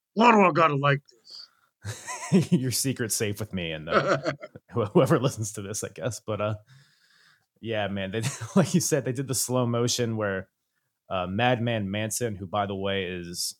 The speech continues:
Speaker 2: so he has wrestling tights on and he has boots drawn on his feet.
Speaker 1: All the way
Speaker 2: For
Speaker 1: down. Like, not just,
Speaker 2: All
Speaker 1: like,
Speaker 2: the way.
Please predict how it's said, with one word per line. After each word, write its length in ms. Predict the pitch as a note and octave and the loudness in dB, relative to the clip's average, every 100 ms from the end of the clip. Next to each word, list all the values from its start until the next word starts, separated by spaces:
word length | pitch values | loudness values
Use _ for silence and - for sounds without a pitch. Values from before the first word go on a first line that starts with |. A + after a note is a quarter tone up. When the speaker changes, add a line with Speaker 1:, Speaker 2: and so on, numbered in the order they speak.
| _ _ | _ _
Speaker 2:
so 140 | - A2+ | -6 -2
he 20 | |
has 140 | G#2+ | -2
wrestling 400 | G#2 D3 - C#3 | 2 2 4 0
tights 340 | - C#3+ C#3 C#3+ | 2 0 2 2
on 400 | C#3 C#3 C3+ A#2+ _ _ _ _ - | 2 2 -2 -6 _ _ _ _ -6
and 80 | A#2 | -2
he 60 | |
has 260 | A2+ G2 G2+ _ _ _ | 0 -2 -10 _ _ _
boots 500 | C3+ B2+ - - - G#2+ | 0 0 0 -4 -4 -8
drawn 460 | G2 A2+ C3 C3 B2+ | -6 -2 2 2 0
on 240 | G#2 A2 | 0 -2
his 400 | G2 F#2+ E2+ - - | -2 -4 -6 -10 -10
feet. 260 | F2 D#2 _ _ _ _ _ _ - | -10 -10 _ _ _ _ _ _ 2
Speaker 1:
All 180 | E3 F#3 | 6 8
the 60 | |
way 80 | F3 | 8
Speaker 2:
For 60 | C#3+ | 6
Speaker 1:
down. 160 | C#3+ - _ _ - | 0 -4 _ _ -4
Like, 160 | C3 | 0
not 200 | C#3+ F3+ | 4 2
just, 260 | E3+ E3 C#3+ | 4 2 4
Speaker 2:
All 80 | D3+ | 6
Speaker 1:
like, 160 | E3 | 6
Speaker 2:
the 100 | D3 | 6
way. 240 | G2+ E2+ | 2 -4